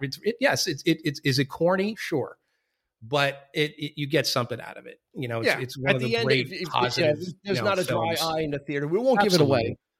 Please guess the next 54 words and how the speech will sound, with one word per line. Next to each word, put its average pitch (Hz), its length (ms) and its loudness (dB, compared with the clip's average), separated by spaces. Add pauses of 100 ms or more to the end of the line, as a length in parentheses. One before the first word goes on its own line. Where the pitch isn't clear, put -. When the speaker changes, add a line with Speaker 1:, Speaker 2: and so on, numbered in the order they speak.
(140)
Speaker 1:
Yeah. 113 140 2
Speaker 2:
you've 151 100 -2
never 143 220 0
seen 135 240 -8
it, 120 100 -6
but, 135 240 -6
uh, 120 160 2
Speaker 1:
Yeah. 120 120 0 (580)
Speaker 2:
there, 185 140 8
there's 190 240 4
not 180 200 2
a 143 40 -2
dry 123 340 -2
eye 110 240 -8
at 120 100 -10
the 131 120 -4
end, 135 100 -4
especially 208 340 4
if 180 100 2
you're 165 160 2
a 123 60 -4
guy. 156 240 0
It's 156 180 0
definitely 208 340 4
a 143 80 4
guy, 147 280 0
you 147 100 0
know, 120 180 -4 (120)
it's 185 140 0
gonna 262 160 -2
pull 190 300 0
at 147 80 -4
guy, 135 220 -2
guys 170 320 0
that 165 140 -2
don't 156 200 -2
cry. 175 420 -2 (560)
Uh, 131 80 -6
Speaker 1:
<laughs> - 20 -2
Yeah. - 280 4 (100)
Speaker 2:
it's 160 160 -6
gonna, 175 180 0
it's 202 120 4
gonna, 240 220 4
yeah, 170 200 6
it's 196 140 2
gonna 202 160 2
e-, 170 160 -6 (140)
extract 170 480 -4
a 143 40 -4
single 151 340 0
tear 127 260 -6
from 120 180 -6
you. 107 180 -8